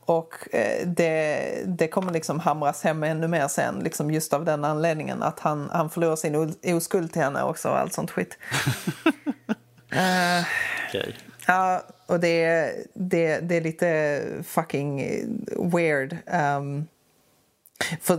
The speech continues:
Speaker 1: liksom det här spelet mer eller mindre avslutas liksom i den sista scenen. Så kommer det mer eller mindre fram liksom. Alltså de säger det rakt ut i princip.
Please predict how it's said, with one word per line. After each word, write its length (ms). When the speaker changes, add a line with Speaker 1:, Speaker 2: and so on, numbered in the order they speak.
Speaker 1:
liksom 260
det 80
här 120
spelet 380
mer 160
eller 120
mindre 220
avslutas 680
liksom 280
i 40
den 140
sista 280
scenen. 600
Så 140
kommer 260
det 60
mer 240
eller 160
mindre 240
fram 360
liksom. 520
Alltså 180
de 140
säger 280
det 100
rakt 340
ut 260
i 40
princip. 400